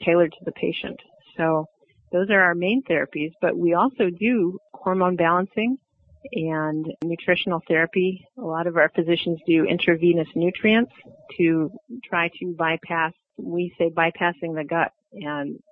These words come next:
sometimes patients have a lot of trouble absorbing nutrients initially because of different types of parasites or bacteria in their intestines. And using intravenous nutrition, we're actually able to give vitamin C or different vitamins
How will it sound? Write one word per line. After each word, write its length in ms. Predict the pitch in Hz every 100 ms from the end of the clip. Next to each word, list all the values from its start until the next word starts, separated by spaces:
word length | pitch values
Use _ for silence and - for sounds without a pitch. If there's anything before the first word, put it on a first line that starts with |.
| -
sometimes 320 | 208 196 165 -
patients 360 | 175 - 160
have 140 | 170 151 -
a 40 |
lot 200 | 165 165
of 80 | 160
trouble 320 | - 170 165
absorbing 580 | 151 160 170 170 - - - -
nutrients 520 | 180 247 - 160 147
initially 460 | 151 147 - 156 147
because 460 | 156 - 165 156 156 - _ _ -
of 160 | 151
different 320 | 156 170 175 -
types 180 | 160 -
of 120 | 151 156 -
parasites 520 | 202 190 - 190 185 -
or 100 | 156
bacteria 580 | 147 - - 190 180
in 200 | 175 170
their 120 | 165 139
intestines. 720 | - 214 202 - 202 190 202 _ _ _ _
And 560 | - 165 156 151 151 147 156
using 420 | 190 196 180 160
intravenous 540 | 180 - 170 185 175 -
nutrition, 460 | 165 - 277 - 165
we're 160 | 160
actually 380 | 156 156 170 165
able 200 | 160 160 -
to 60 |
give 380 | 156 196 214 180 - _ _ -
vitamin 340 | 165 170 165 160 -
C 360 | 185 185 185 - _ _ _ -
or 80 | 160
different 420 | 180 - 180 - - - -
vitamins 640 | 156 160 190 165 147 147